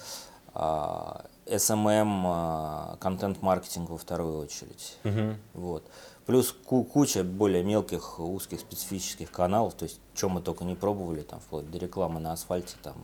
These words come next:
Speaker 2: Мгм,
Speaker 1: и
Speaker 2: мгм.
Speaker 1: рекламы на телевидении, ну, на небольших телеканалах,
Speaker 2: Мгм.
Speaker 1: как бы. Ну, я говорю, около сорока каналов
Speaker 2: Причём всё равно
Speaker 1: перепробовали.
Speaker 2: стародобрый контекст,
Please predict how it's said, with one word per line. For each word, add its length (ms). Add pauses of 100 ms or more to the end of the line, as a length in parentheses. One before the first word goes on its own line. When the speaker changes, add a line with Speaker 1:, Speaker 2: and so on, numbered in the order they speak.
(260)
Speaker 2:
Мгм, 480
Speaker 1:
и 60
Speaker 2:
мгм. 60
Speaker 1:
рекламы 360
на 100
телевидении, 680 (400)
ну, 120 (140)
на 60
небольших 500
телеканалах, 680
Speaker 2:
Мгм. 80
Speaker 1:
как 140
бы. 220
Ну, 340 (220)
я 120
говорю, 200
около 200
сорока 340
каналов 340
Speaker 2:
Причём 220
всё 140
равно 200
Speaker 1:
перепробовали. 80
Speaker 2:
стародобрый 460
контекст, 560